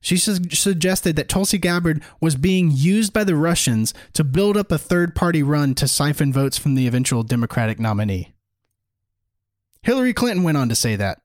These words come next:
H-, Hillary also went on to blame, uh, Russian interference with the Green Party candidate Jill Stein in her loss to President Trump. So she blamed Russia, the Russians building up the Green Party candidate, Jill Stein.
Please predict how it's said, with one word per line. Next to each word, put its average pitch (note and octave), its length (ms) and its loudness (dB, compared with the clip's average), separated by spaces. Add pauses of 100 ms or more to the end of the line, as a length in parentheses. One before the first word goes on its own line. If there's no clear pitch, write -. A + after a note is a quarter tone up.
(1300)
H-, F#3 160 0
Hillary A3+ 440 2
also G#3+ 300 2
went G3 180 2
on F#3+ 120 0
to F3+ 100 0
blame, F3+ 360 0
uh, D#3 240 0
Russian F3 400 2
interference F3+ 500 0
with E3 120 -2
the E3 80 2
Green E3 340 2
Party F3 240 0
candidate E3 440 0
Jill D#3 280 2
Stein E3+ 600 0 (600)
in F3+ 160 2
her F3+ 180 4
loss D#3 300 2
to E3+ 100 2
President D3+ 420 0
Trump. B2 320 0
So D#3 120 2
she G3 160 2
blamed F3+ 560 2 (320)
Russia, F#3 360 0
the D#3+ 140 2
Russians E3 500 2
building F3 520 0
up E3 200 -2 (280)
the E3+ 80 2
Green E3+ 340 2
Party C#3+ 320 0
candidate, B2 500 0
Jill D#3 300 0
Stein. D3+ 500 0